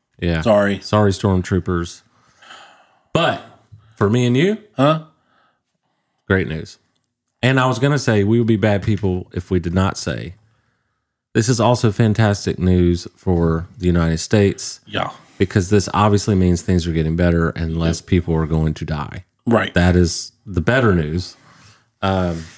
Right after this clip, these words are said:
Speaker 1: the less
Speaker 2: Which is what we wanted.
Speaker 1: the less important news is that now I will be comfortable. Um,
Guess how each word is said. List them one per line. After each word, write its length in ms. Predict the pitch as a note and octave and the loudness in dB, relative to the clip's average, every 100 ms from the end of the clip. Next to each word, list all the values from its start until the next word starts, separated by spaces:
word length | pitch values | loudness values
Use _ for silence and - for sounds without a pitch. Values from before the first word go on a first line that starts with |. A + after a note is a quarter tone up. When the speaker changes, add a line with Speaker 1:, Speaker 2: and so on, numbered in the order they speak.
| - - | -20 -2
Speaker 1:
the 160 | A2+ | 0
less 540 | G#2 B2+ E3 - - - | 2 2 2 -2 -10 -14
Speaker 2:
Which 120 | - A2 | -14 -12
is 100 | G2+ | -10
what 180 | G2+ | -8
we 80 | G2+ | -8
wanted. 420 | G2 G#2 B2+ C3+ | -8 -8 -8 -6
Speaker 1:
the 120 | G#2+ G#2+ | -2 2
less 460 | A#2 A#2+ - - - | 2 2 -2 -8 -4
important 480 | F#2 - C#3+ A#2+ F2+ | -4 2 2 2 0
news 480 | E2+ D#2 D#2+ - - | -2 -4 -10 -16 -12
is 200 | F2+ F2+ | -8 -4
that 200 | E2 E2+ | -4 -2
now 220 | F2+ F2 | 0 0
I 160 | F2 | 2
will 180 | E2+ E2 | 0 0
be 140 | D2+ D#2+ | -4 -6
comfortable. 560 | D#2+ - - G1+ - _ _ _ _ _ _ _ _ _ _ - | -8 -12 -14 -18 -20 _ _ _ _ _ _ _ _ _ _ -8
Um, 400 | E2+ F2 E2+ D#2+ | 0 2 2 0